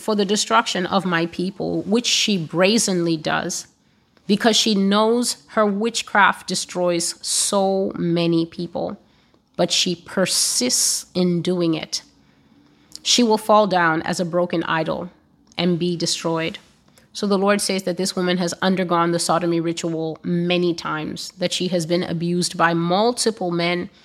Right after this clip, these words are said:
And God says that her husband has had a hand in it, that he is fully aware of the abuse and the damages that have been done to his wife.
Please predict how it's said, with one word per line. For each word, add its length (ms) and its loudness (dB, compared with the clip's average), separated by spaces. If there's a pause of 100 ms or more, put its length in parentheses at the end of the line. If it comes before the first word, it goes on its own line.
(420)
And 180 4
God 260 8
says 280 2
that 140 -2
her 100 0
husband 360 -4
has 140 -4
had 380 -4
a 80 -2
hand 460 0
in 180 -2
it, 240 -4 (520)
that 180 4
he 200 0
is 140 -2
fully 360 2
aware 520 2
of 160 4
the 140 0
abuse 600 0
and 200 -2
the 60 0
damages 540 -2
that 160 -6
have 140 -8
been 180 0
done 240 4
to 120 -2
his 180 -2
wife. 320 -4